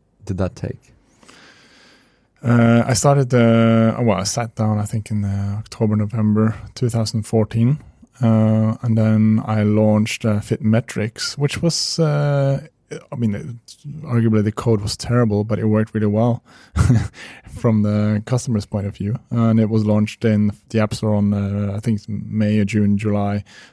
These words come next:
Speaker 2: two thousand fifteen. And, uh, from there
Speaker 1: What was that, a year?
Speaker 2: Uh, two thousand fifteen.
Speaker 1: Did I get that right?
Speaker 2: Uh, well, like, mm, seven, eight months, yeah.
Speaker 1: Seven, eight months.
Speaker 2: Yeah.
Speaker 1: Okay, yeah. Wow.
Speaker 2: Uh, to launch, launch the first app, and then I started immediately on, on Eir,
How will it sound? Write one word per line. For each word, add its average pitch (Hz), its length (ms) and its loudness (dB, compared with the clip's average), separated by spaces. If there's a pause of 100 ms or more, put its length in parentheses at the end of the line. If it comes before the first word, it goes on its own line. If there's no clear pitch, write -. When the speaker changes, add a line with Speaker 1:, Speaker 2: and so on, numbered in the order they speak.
Speaker 2:
two 117 160 2
thousand 107 340 0
fifteen. 104 480 -2 (720)
And, 104 260 2
uh, 104 540 0 (460)
from 117 240 2
there 110 380 4
Speaker 1:
What 135 100 -4
was 127 180 -4
that, 135 140 -2
a 127 40 -2
year? 113 260 -4
Speaker 2:
Uh, 123 260 -12
two 120 120 -8
thousand 117 160 -2
fifteen. 131 320 -14
Speaker 1:
Did 120 120 -10
I 123 100 -14 (180)
get 131 160 -4
that 151 120 -6
right? 160 200 -8 (200)
Speaker 2:
Uh, 123 600 4
well, 175 460 2
like, 156 160 -2 (200)
mm, 135 460 -6
seven, 127 420 -4
eight 117 160 -4
months, 113 420 0
yeah. 110 240 0
Speaker 1:
Seven, 135 240 0
eight 127 60 -2
months. 123 340 -4
Speaker 2:
Yeah. 117 220 2
Speaker 1:
Okay, 98 100 -6
yeah. 110 180 -2 (520)
Wow. 104 260 -2 (400)
Speaker 2:
Uh, 110 380 0
to 123 160 -2
launch, 117 260 0
launch 120 380 0
the 123 100 -6
first 120 360 -2
app, 139 200 -2
and 127 100 2
then 117 200 4
I 110 60 2
started 110 280 -2
immediately 110 480 0
on, 104 380 -2
on 107 140 0
Eir, 107 340 -2